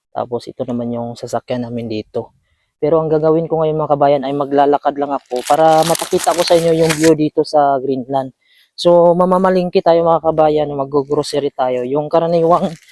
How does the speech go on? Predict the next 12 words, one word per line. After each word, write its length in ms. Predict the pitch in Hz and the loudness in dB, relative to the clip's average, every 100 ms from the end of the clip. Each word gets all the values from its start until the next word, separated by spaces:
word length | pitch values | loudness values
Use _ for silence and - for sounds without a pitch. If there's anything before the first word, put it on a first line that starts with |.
| - _ 165 | -20 _ -4
kinakain 480 | 160 151 147 156 | -2 0 0 0
natin 240 | 147 - 151 | -4 -4 -4
sa 240 | 143 143 | 0 2
araw-araw. 480 | 139 123 131 120 127 - - | 4 4 2 -2 -6 -8 -20
So 160 | - 139 | -12 -6
ipapakita 560 | 151 156 - 160 156 151 | -4 -4 -2 -2 -2 -6
natin 320 | 143 147 139 | -6 -8 -8
kung 160 | 139 | -8
hanggang 320 | 147 143 143 147 | -6 -4 -4 0
saan 320 | 143 139 139 | 2 2 0
aabot 400 | 131 131 139 - | -2 -2 -4 -8
yung 240 | 143 139 | -8 -8